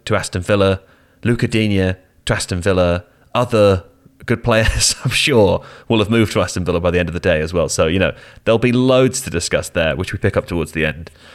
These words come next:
of the podcast. And if you wanna keep on top of all things that are good and good for you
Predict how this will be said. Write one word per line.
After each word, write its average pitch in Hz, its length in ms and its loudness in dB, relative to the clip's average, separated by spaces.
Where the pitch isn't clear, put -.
of 90 180 0
the 104 80 -2
podcast. 117 440 0
And 175 100 0
if 233 120 0
you 294 100 2
wanna 277 180 0
keep 196 300 -4
on 151 200 0
top - 680 -4
of 117 140 2
all 175 240 4
things 165 420 0
that 143 100 0
are 135 200 4
good 139 520 0
and 95 220 -2
good 98 180 2
for - 120 -4
you 120 440 -2